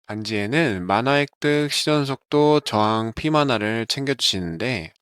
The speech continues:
가격대가 상당히 비쌉니다. 그래서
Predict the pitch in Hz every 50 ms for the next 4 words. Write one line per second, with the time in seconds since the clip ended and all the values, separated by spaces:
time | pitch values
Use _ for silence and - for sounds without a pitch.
0 | _ _ _ _ _ _ _ _ _ - - 110 104 120 127 - _ - - 131
1 | 123 120 - 147 151 156 160 160 156 - 175 170 170 165 165 160 156 151 151 151
2 | 147 - - 107 101 - 135 131 123 104 92 85 90 92 95 92 - _ _ _
3 | _ _ _ - - 101 107 104 101 - 151 156 143 98 85 95